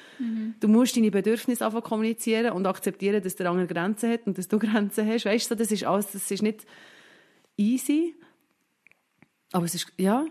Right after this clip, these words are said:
Speaker 2: aber es macht schlussendlich, es bringt ganz viel Tiefe und,
Speaker 1: Mhm.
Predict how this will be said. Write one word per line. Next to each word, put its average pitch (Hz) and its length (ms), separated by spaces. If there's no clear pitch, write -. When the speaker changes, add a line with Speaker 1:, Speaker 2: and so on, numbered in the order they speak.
Speaker 2:
aber 190 160
es 196 100
macht 190 200
schlussendlich, 202 500
es 175 180
bringt 185 220
ganz 220 240
viel 233 120
Tiefe 233 720
und, 180 300
Speaker 1:
Mhm. 214 360